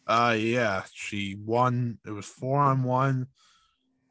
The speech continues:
Team turned on Sasha, got her counted out, and then Bianca pinned the rest. Um, this match was not great.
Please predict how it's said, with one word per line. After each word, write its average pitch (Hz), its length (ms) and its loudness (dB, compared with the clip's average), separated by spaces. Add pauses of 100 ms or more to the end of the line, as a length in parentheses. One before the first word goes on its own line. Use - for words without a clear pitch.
(180)
Team 123 320 -6
turned 123 320 -2
on 123 160 0
Sasha, 120 520 -2
got 107 200 -4
her 110 440 -2 (340)
counted 117 360 -2
out, 117 240 0 (500)
and 107 160 -8
then 104 220 -6
Bianca 107 580 -4 (200)
pinned 110 300 -10
the 107 100 -10
rest. 104 480 -10 (480)
Um, 117 920 -4 (680)
this 151 340 -2
match 156 680 2
was 110 180 -10
not 107 360 -2
great. 233 340 2